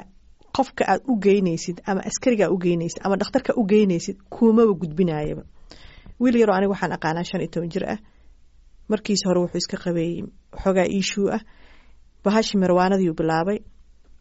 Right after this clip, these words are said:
Gurigii oo dhan uu jajabiyey. Askarta markay u timid, cunugii waa la qaaday, isbitaalka la seexiyey. Ten days baa waxaa loo raadinayay meel, because of guriga laguma soo celin karo, damage ku geeyay arkeen.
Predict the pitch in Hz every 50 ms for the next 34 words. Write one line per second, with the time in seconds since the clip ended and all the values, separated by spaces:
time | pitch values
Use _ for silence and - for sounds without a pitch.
0 | _ - - - 240 233 185 185 175 175 190 185 175 156 - 160 - - 160 160
1 | 156 - - - _ _ - _ - - - - - - - - - - - -
2 | - 311 - - 262 254 - - 247 254 247 - 247 233 254 247 - - - -
3 | - - - _ - - _ - - 254 247 233 214 208 196 190 185 185 185 -
4 | 190 190 202 233 - - - - - - - 214 196 185 - 160 156 156 - -
5 | 156 143 - 165 - - - _ - - - _ _ _ - _ - - - 269
6 | 269 247 226 277 285 269 233 - - - - - - - - 202 196 208 196 -
7 | 208 196 196 214 233 220 214 190 180 180 196 208 196 175 165 165 165 170 170 170
8 | 175 185 196 202 202 - - - - _ _ - 214 208 - 240 233 - 220 -
9 | - - - - - - _ 285 311 285 262 220 214 220 226 226 - 220 175 202
10 | 202 190 208 180 170 180 190 208 208 208 196 - - 190 165 180 170 165 160 -
11 | - - - - 175 208